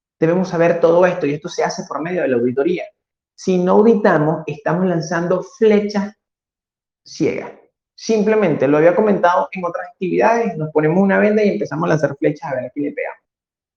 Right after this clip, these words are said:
¿Por qué? Porque no sabemos si esta estrategia nos resulta. No sabemos cuál es la posibilidad. Podemos ir generando diferentes estrategias para que mayor cantidad de clientes lleguen con nosotros.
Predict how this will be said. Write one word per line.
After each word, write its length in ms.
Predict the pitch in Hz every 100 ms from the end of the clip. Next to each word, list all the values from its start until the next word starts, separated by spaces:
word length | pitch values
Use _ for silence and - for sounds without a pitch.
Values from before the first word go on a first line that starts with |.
| _ _ _
¿Por 220 | - 208 214
qué? 100 | 320
Porque 240 | 285 196
no 80 | 196
sabemos 340 | 214 254 254
si 60 | 247
esta 160 | 240
estrategia 420 | 226 185 - 180 208
nos 180 | 208
resulta. 480 | 214 - 247 - - _ _ _ _ _ _ -
No 100 | 165
sabemos 640 | 190 190 202 208 - -
cuál 300 | 226 226 214
es 40 | 220
la 140 | 214
posibilidad. 760 | 220 214 185 160 160 190 160 156 _ -
Podemos 420 | 170 175 196 208
ir 160 | 226
generando 580 | 208 240 220 180 185 208
diferentes 480 | 226 220 180 170 185
estrategias 720 | 202 214 208 208 175 185 185 _
para 280 | - 151 143
que 120 | 131
mayor 400 | 127 120 123 139
cantidad 320 | 180 185 185 175
de 80 |
clientes 340 | 190 185 170 180
lleguen 240 | 131 123
con 140 | 160 -
nosotros. 340 | - -